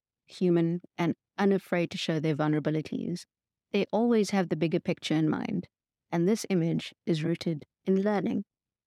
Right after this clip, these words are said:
In my mind, Andrew is synonymous with potential. He sees it in his team, in the organizations we help, and in himself. When you distill the intention,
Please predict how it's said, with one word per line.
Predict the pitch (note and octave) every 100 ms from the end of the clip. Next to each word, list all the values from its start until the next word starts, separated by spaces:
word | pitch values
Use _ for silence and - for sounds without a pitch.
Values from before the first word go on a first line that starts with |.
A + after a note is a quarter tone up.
| _ _ G#3
In | G3+
my | G#3+ C4
mind, | G#3 D#3+ - F#3+ F3+ - _ _
Andrew | G3+ A3+ A3+ B3
is | G#3
synonymous | G3+ F#3 F#3 G3+ G3 - -
with | E3 -
potential. | - - D#3 - D3+ E3+ - _ _ _
He | - F3
sees | - F#3+ F3
it | F#3 -
in | E3
his | E3 -
team, | - F3 G3+ C4+ - _ _ _ _ _
in | F3 E3+
the | E3 D#3+ -
organizations | D#3+ E3 D#3+ D#3+ D#3 D#3 - E3 D#3
we | D#3 D3
help, | C#3+ C#3+ - - _ _ _ _ _ _ _
and | G3 A#3
in | A3+ G#3 G#3
himself. | F#3+ F3+ - F#3 - - - _ _ _ _ _ _ _ _
When | G3+ B3
you | D4+ F4
distill | D#4 C#4 - A3 G3+
the | G3
intention, | F3+ - E3 - F#3 G#3